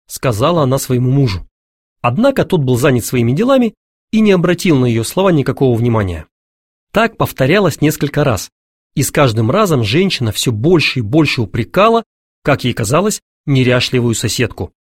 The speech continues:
В одно утро она посмотрела в окно и не смогла скрыть возгласа удивления: "Ого, ты только посмотри! Сегодня белье чистое! Научилась-таки стирать!" На это муж заметил: "Да нет,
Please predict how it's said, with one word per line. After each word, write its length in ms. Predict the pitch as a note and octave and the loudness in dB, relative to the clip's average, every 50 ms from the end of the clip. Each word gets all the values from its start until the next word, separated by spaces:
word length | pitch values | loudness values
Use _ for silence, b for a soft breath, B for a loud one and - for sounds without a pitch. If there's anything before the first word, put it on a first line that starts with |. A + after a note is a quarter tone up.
| _ _ _ _ _ _ _ _ _ _ | _ _ _ _ _ _ _ _ _ _
В 160 | - A2+ A#2+ | -4 0 0
одно 300 | B2+ A#2 B2 C3 B2+ B2+ | 2 2 2 2 2 2
утро 260 | F3 G3+ - - B2+ | 2 0 0 0 0
она 140 | A#2+ A#2+ A#2+ | 2 2 0
посмотрела 520 | - A2 - - C3+ - C#3 C3+ B2 A2+ | -2 -2 -4 -4 -2 0 0 0 0 0
в 60 | G#2 G#2+ | 0 -2
окно 360 | G2+ - - D3 G3+ B3 A#3+ _ _ _ _ _ _ _ _ | -2 0 0 2 2 2 0 _ _ _ _ _ _ _ _
и 140 | - D#3 D#3 | -2 0 2
не 140 | D#3 D3 C#3 | 2 2 2
смогла 420 | - - C#3 C3+ C3 C#3+ C#3 B2 | 2 0 0 0 2 2 2 0
скрыть 380 | - - - E3 A3+ A#3+ - - _ _ | 0 -2 -2 0 0 0 -2 -6 _ _
возгласа 600 | - B2 G#2+ A#2 D#3+ F3+ D3+ C#3+ D#3 D#3 - - D3 | -6 -2 0 2 2 2 2 2 0 0 0 0 0
удивления: 640 | D3+ D3+ F3 G3+ G#3 G#3 E3+ A#2 G2 F2 D#2+ D2+ - _ _ _ _ _ _ - | 0 0 -2 -2 0 0 0 0 -2 -4 -6 -8 -12 _ _ _ _ _ _ -2
"Ого, 420 | D3+ D3 A#2 G2 A2+ E3+ A#3+ A#3 - _ _ _ - | 0 2 2 4 4 2 2 0 -2 _ _ _ -4
ты 80 | - C#3+ | -4 -2
только 320 | - E3 E3+ E3+ E3+ E3+ | 0 2 2 2 0 -2
посмотри! 640 | E3 F#3 - - - G#3 G#3 - A3+ D3+ G#2 F2+ - _ _ _ _ _ - | -2 -2 -2 0 0 0 0 0 0 -2 -2 -4 -8 _ _ _ _ _ -14
Сегодня 600 | - - - C#3 A2+ A2 D3 A3 G3+ F3+ C#3 A#2 | -8 -4 -2 0 0 2 2 2 2 2 0 2
белье 320 | A#2 B2 B2 C3+ D3 C#3 | 2 0 2 2 2 2
чистое! 560 | C#3 - B3 B3 - - - A2+ F2+ E2 E2 _ _ _ _ _ _ _ - | 2 2 0 0 0 0 -4 -6 -6 -6 -10 _ _ _ _ _ _ _ -4
Научилась-таки 840 | F3+ G3+ G#3+ A3 A3 - - B3+ A3 D3 B2 - - B2+ - - G#2 | 0 2 2 2 2 0 0 2 2 2 0 -2 -4 -6 -6 -6 -8
стирать!" 440 | - - D3+ C#3 B2 F#2+ - - - _ _ _ _ _ _ _ _ _ _ - | -6 -2 -2 0 0 -2 -4 -8 -16 _ _ _ _ _ _ _ _ _ _ -4
На 200 | C3 A#2 B2 E3 | -2 0 2 2
это 360 | A#3+ C#4 C4+ C4 A#3 G#3+ - _ _ _ _ | 2 0 0 0 0 -2 -2 _ _ _ _
муж 280 | - D#3+ E3 E3+ C#3+ A#2+ | -2 0 2 2 2 2
заметил: 540 | B2+ C#3+ B2+ B2+ B2 G#2+ - A2+ F2+ E2+ _ _ _ _ _ _ _ _ _ _ _ | 0 0 2 2 0 0 -2 -6 -8 -10 _ _ _ _ _ _ _ _ _ _ _
"Да 160 | - A#2+ F#3 | -2 0 2
нет, 300 | G#3+ G3+ C3 G#2 - - | 2 2 2 0 -4 -8